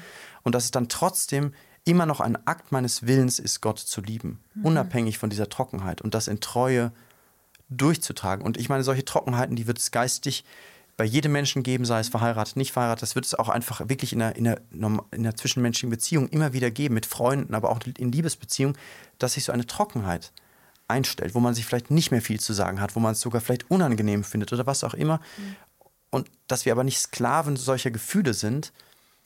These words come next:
Speaker 1: sondern dass wir uns durch unseren Verstand und unseren Willen wieder ausrichten können.
Speaker 2: Mhm.
Speaker 1: Und das finde ich einfach super tröstlich, ehrlich gesagt. Und hat mir persönlich in manchen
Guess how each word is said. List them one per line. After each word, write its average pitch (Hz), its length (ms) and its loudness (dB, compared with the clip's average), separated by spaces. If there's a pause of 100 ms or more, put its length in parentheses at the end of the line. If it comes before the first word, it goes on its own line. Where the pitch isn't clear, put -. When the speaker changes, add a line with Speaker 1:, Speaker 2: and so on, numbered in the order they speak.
(160)
Speaker 1:
sondern 117 180 -2
dass - 160 -2
wir - 80 -2
uns 120 200 0
durch 151 260 0
unseren 123 240 -2
Verstand 135 480 -2
und 120 80 -4
unseren 104 320 -2
Willen 120 360 4 (960)
wieder 117 220 2
ausrichten - 480 -2
können. - 260 -12 (260)
Speaker 2:
Mhm. 190 180 -6
Speaker 1:
Und 196 120 -2
das 110 100 -2
finde 143 140 2
ich - 100 -2
einfach 117 180 -4
super 135 460 -2 (340)
tröstlich, - 640 -2
ehrlich 78 160 -8
gesagt. 87 380 -8
Und 101 340 -6 (800)
hat 127 220 -4 (280)
mir 135 260 4
persönlich 135 440 0
in 117 100 2
manchen 135 600 0